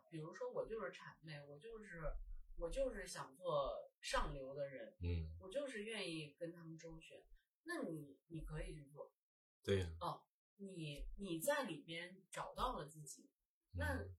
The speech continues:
Speaker 1: 那么这个就没有什么可批判的，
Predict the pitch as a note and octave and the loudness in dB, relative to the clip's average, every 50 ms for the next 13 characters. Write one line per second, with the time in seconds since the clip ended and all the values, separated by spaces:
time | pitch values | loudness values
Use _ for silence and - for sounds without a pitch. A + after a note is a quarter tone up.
0 | _ _ _ - C4+ B3+ B3 A#3 A3 G#3+ A#3 A#3+ A3+ G#3 G3+ F#3+ G3 G3+ G3+ F3 | _ _ _ -4 -2 -2 -2 -4 -6 -8 -8 -6 -4 -4 -4 -4 -4 -6 -6 -4
1 | D3+ D3 F3+ A3 A#3+ - - - D3 C3+ C3+ C#3+ C#3+ - - - _ - - - | -4 -4 -4 -2 -2 -4 -4 -6 -10 -10 -8 -6 -6 -6 -6 -8 _ -20 -20 -16
2 | - - - D#3+ D3+ D#3+ F3+ E3+ D3+ - - | -14 -12 -10 -10 -10 -6 -4 -4 -4 -4 -10